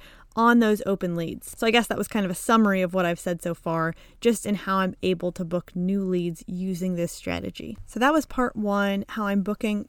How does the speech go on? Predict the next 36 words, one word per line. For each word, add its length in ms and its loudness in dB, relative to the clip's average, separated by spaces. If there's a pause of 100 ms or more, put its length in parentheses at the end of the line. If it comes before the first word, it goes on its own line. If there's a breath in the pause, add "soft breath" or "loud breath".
(140)
current 480 -2
leads 260 -2
that 120 -2
I 80 2
have. 520 -4 (540 soft breath)
Now, 220 0 (120)
part 240 2
two 140 0
of 60 4
this 180 4
episode 440 -2
is 180 -2 (220 soft breath)
how 160 2
am 100 4
I 80 4
using 500 4
my 140 2
lead 240 -2
tracker 480 -4 (260 soft breath)
to 100 -2
bring 240 4
in 280 2
new 220 8
leads? 560 -8 (640)
This 580 4
relates 500 2
to 500 0 (120)
one 440 4
category 680 2
from 220 2
my 140 2
form 320 -4
in 160 -4
particular, 640 0 (380 loud breath)
and 180 6
that 160 4